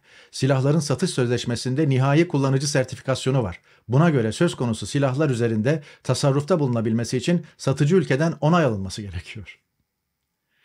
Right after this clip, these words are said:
Rus Dışişleri Bakanı da bu şekilde yüksek perdeden cevap verdiğine göre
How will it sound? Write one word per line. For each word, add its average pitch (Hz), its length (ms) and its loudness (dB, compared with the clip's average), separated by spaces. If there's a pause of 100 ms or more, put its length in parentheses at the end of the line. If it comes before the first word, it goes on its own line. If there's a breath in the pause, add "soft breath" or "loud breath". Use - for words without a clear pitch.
(300 soft breath)
Rus 147 340 0
Dışişleri 170 480 0
Bakanı 131 340 0
da 113 80 0
bu 139 60 -2
şekilde 127 360 0
yüksek 117 360 -4
perdeden 117 380 -2
cevap 127 320 0
verdiğine 117 360 0
göre 135 340 -2